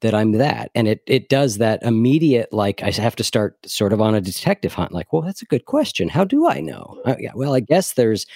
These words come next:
these thoughts." And I like that idea. I think you and I may have talked about this last time you were on, that if you start to unpack, these things tend to land on us as this, like, boom.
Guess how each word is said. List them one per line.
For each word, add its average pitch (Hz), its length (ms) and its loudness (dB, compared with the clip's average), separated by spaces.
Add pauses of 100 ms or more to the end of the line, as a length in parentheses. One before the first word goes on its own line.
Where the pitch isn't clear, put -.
(300)
these 135 280 0
thoughts." - 440 0
And 123 140 2
I 117 60 4
like 123 240 2
that 110 160 0
idea. 98 360 0
I 90 60 0
think - 240 -4
you 113 100 2
and 101 100 2
I 101 80 2
may 95 100 2
have 90 120 -2
talked 95 240 -4
about 87 200 -2
this - 180 -6
last 180 260 0
time 87 200 -4
you 82 80 -4
were 85 80 -2
on, 87 120 0
that 95 120 0
if 101 140 -2
you 107 80 -2
start 170 360 0
to - 220 0
unpack, 110 840 -2 (440)
these 131 200 0
things 135 220 0
tend 139 220 0
to 107 80 2
land 113 360 2
on 90 180 -2
us - 160 -8
as 78 120 -14
this, 90 220 -6
like, 80 160 -4 (220)
boom. 131 560 -2